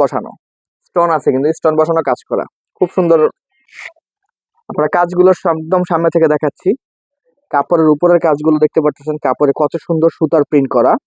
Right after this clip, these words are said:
ফিনিশিং গুলো দেখতেছেন কত স্মুথ, কত সুন্দর ফিনিশিং গুলো, আলহামদুলিল্লাহ। এটা কিন্তু তিন পার্ট থ্রি পিস পেয়ে যাবেন, এর সাথে তিনটা পার্ট,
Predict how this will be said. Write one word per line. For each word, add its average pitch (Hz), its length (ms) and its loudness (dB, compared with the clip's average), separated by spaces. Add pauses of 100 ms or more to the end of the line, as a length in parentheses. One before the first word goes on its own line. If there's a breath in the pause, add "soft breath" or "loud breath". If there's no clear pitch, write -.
(400)
ফিনিশিং 175 300 0 (100)
গুলো 180 180 6
দেখতেছেন 170 300 -2 (100)
কত 165 140 2 (180)
স্মুথ, 175 340 0 (760)
কত 180 140 -2 (140)
সুন্দর 190 260 4
ফিনিশিং 151 300 -2
গুলো, 139 160 4
আলহামদুলিল্লাহ। 123 460 -6 (460)
এটা 180 200 2
কিন্তু 220 160 4 (100)
তিন 240 120 4 (120)
পার্ট 185 160 2 (100)
থ্রি 196 200 4
পিস 185 200 2
পেয়ে 175 140 4
যাবেন, 165 200 0
এর 147 100 -10
সাথে 165 200 0
তিনটা 190 260 0
পার্ট, 151 160 0